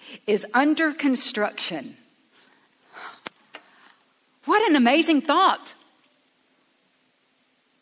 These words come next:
It's still today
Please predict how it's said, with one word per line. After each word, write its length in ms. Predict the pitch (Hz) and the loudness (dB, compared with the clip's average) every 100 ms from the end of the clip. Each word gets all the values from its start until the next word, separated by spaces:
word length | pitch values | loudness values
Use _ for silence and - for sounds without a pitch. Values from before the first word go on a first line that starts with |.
| _ _ _ _ _ _ _ _ _ _ _ _ _ _ - | _ _ _ _ _ _ _ _ _ _ _ _ _ _ -2
It's 220 | 320 359 | 0 0
still 540 | - - 339 330 185 | -4 -2 0 2 2
today 840 | 180 285 226 262 294 277 185 143 | 0 -4 -2 0 0 2 0 -4